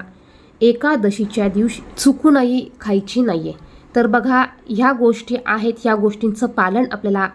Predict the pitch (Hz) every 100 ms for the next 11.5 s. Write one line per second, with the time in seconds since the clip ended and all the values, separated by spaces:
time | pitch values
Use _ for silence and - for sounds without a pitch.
0 | - 202 202 254 196 202 196 196 185 185
1 | 214 202 180 170 170 233 262 185 160 156
2 | 156 - - - - - 254 262 254 262
3 | 226 214 220 220 214 208 208 220 247 285
4 | 202 190 190 190 214 214 208 190 185 214
5 | 202 160 - 180 185 190 185 185 190 196
6 | 190 165 - 180 220 254 196 165 160 160
7 | 156 156 - - - 220 196 185 - 196
8 | 196 - - 185 180 190 190 165 - -
9 | - - - 208 202 202 - - 240 240
10 | 269 247 247 240 247 214 247 214 185 185
11 | 196 - - 214 170